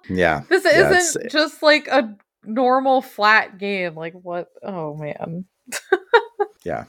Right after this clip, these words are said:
Speaker 1: But with that said, I will say the Quest three, the, the crystal clear visuals are gonna blow you away. The pass-through is gonna blow you away. And the comfort is better, but I would still get a different strap.
Speaker 2: Mm.
Speaker 1: But that's just me.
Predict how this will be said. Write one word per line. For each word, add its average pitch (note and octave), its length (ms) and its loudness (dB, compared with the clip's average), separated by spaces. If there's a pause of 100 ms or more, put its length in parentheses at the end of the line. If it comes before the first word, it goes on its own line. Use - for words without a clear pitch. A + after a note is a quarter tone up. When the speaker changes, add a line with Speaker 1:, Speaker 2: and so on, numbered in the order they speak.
(380)
Speaker 1:
But G2+ 100 -4
with D#3 180 0
that D#3 220 4
said, A#2 220 2
I G#2+ 100 4
will A2 200 0
say F#2 280 -2
the F2 100 -8
Quest A#2+ 360 0
three, A#2+ 320 -4
the, F#2+ 240 -8 (120)
the G#2 200 -4 (180)
crystal D3+ 400 0
clear D3+ 200 0
visuals A#2+ 340 -6
are G#2 40 -14
gonna G#2 120 -12
blow G2 180 -10
you G2 160 -8
away. F2 220 -8 (300)
The F2+ 220 -8
pass-through A#2 800 -2 (240)
is G#2+ 120 -12
gonna F#2+ 180 -12
blow F#2 240 -12
you F2+ 200 -10
away. D#2 380 -10 (140)
And E2 400 -2
the E2 240 -6
comfort B3+ 460 0
is D3 220 0 (140)
better, D3+ 400 0
but G#2+ 260 -2
I A2+ 80 2
would G2 140 0
still - 160 -6
get D2 120 -8
a C#2+ 40 -8
different - 260 -14
strap. - 320 -10 (180)
Speaker 2:
Mm. E3 140 -6
Speaker 1:
But - 80 -6
that's B2 180 4
just - 180 -8
me. - 260 -20